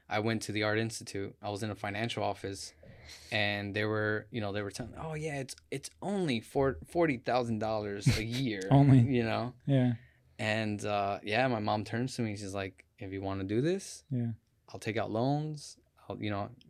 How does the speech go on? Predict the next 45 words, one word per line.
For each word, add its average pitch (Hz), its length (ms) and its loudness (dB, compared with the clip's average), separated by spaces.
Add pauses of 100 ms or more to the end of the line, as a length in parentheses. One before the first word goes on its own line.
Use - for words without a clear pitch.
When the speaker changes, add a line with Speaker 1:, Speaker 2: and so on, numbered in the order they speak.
(360)
Speaker 1:
I'll 98 100 -6
send 110 200 -4
you 107 80 -4
to 104 140 -10
school. 143 340 -2
Go 104 140 -8
ahead." 123 300 -6 (640)
You 104 100 -8
know, 104 140 -2
because 113 260 0
before 160 360 4
that, 131 200 6
she 139 120 0
wasn't 131 240 4
as 113 120 0
supportive 107 720 -2 (120)
with 101 240 -6
art. 95 240 -8 (320)
You 104 80 -8
know, 101 220 -10
she - 120 -12
was 113 80 -10
just 117 160 -12
like, 110 160 -10
"Ah, 135 280 -6
¿qué - 80 -6
es 131 120 -2
eso? 131 300 2
You're 127 160 2
not 131 120 0
gonna 123 120 -2
make 117 160 -2
money." 139 460 4
Like, 110 260 -2
Speaker 2:
Mm-hmm. 120 320 2 (340)
Speaker 1:
you 113 100 0
Speaker 2:
Was 135 140 10
Speaker 1:
know. 139 60 12
Speaker 2:
this 135 100 10
straight 127 260 10
out 120 140 8
of, 117 280 4
uh, 110 260 2
high 120 140 2
school? 170 280 -2